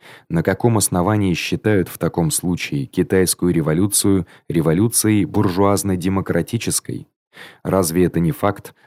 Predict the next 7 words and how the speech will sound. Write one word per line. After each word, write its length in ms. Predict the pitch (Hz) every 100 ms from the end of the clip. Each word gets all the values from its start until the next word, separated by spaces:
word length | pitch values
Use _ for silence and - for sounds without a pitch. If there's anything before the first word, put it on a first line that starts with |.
| -
что 260 | - 87
аграрная 520 | 87 95 110 101 95
революция 600 | 87 78 80 101 98 -
является 640 | 78 76 73 95 92 - 95
основой 540 | - 90 - 101 104
буржуазно-демократической 1600 | 92 95 87 90 98 90 92 92 92 87 90 85 107 - - 80
революции? 760 | 76 76 76 78 - - -